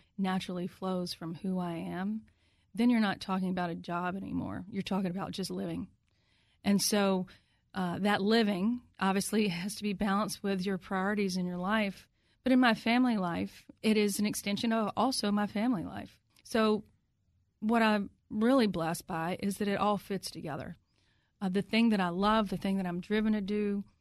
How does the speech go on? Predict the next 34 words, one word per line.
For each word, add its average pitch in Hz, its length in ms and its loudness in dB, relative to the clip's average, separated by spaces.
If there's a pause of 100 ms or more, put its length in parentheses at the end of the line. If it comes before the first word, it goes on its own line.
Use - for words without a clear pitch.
(340)
is, 175 380 -8 (280)
uh, 170 260 -12
supported 214 640 -2
and 180 180 0
shared 202 400 -2
in 190 260 -2
many 196 200 0
ways, 196 560 -2
not, 180 380 -2
not 196 220 0
all, 202 200 -2
not 196 180 0
monolithically, 226 640 0
but 196 220 -2 (220)
in, 208 240 -2
in 196 160 0
my 190 160 0
family. 190 580 -2 (640)
And, 254 120 6
you 285 60 8
know, 311 180 6
when 269 180 6
you 226 80 6
know, 220 180 4 (280)
I, 214 180 0 (300)
when 220 220 4
you 208 80 6
see 262 280 0
another 214 360 2
person 190 600 -2
living 196 340 2
for 196 160 -6
what 190 160 -2
they, 185 360 -4